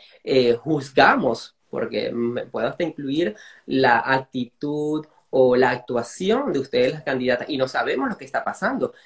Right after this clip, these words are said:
Fíjate que recuerdo que con Cristal Montañez, imagínate tú, en el setenta y siete,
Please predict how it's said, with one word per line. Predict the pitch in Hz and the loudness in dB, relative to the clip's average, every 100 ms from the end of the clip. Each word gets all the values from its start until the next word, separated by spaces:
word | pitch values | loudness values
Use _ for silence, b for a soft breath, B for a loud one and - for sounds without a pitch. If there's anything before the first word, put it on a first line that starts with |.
| b | b
Fíjate | - 143 165 208 226 | -4 2 2 2 -2
que | 220 196 196 | 2 2 2
recuerdo | 202 180 156 151 160 185 | 0 -2 0 2 0 -2
que | 175 | -6
con | 160 156 139 131 | -2 0 0 -2
Cristal | 156 135 - 143 196 | -4 -8 0 2 4
Montañez, | 247 240 160 170 165 - | 0 -2 -4 -2 -2 -4
imagínate | 123 - - - | -8 -6 -6 -4
tú, | 175 | -2
en | 143 | 0
el | 120 | -2
setenta | 131 - 123 117 - | -2 0 -2 -4 -8
y | |
siete, | - - 214 214 208 254 | -10 -4 -2 -2 -4 -8